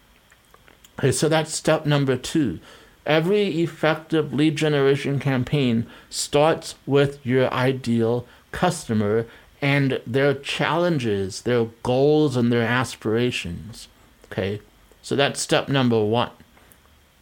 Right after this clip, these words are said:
Step number two is the actual lead magnet itself. You need to understand how to structure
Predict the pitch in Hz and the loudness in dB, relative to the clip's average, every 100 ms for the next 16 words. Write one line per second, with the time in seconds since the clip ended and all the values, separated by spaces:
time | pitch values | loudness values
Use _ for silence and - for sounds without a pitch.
0 | _ _ _ _ _ - - 175 - 185 | _ _ _ _ _ -8 0 2 2 2
1 | 165 147 143 - 208 175 151 - 147 147 | 4 2 0 0 2 4 2 2 0 0
2 | 196 131 143 147 139 123 135 165 143 131 | 0 0 0 0 0 0 2 2 2 2
3 | 123 120 120 107 - 110 - - - 107 | 2 2 2 0 -2 -4 -6 -4 -2 -2
4 | - - - - _ _ _ _ - 127 | -4 -10 -20 -20 _ _ _ _ -4 0
5 | 147 165 165 170 127 139 135 - - 131 | 2 2 2 0 0 0 -2 -4 -6 -2
6 | 147 117 - 123 120 110 - - 131 - | 0 -2 -2 0 0 -2 -4 -2 -2 -2
7 | - 101 98 | -4 -2 -2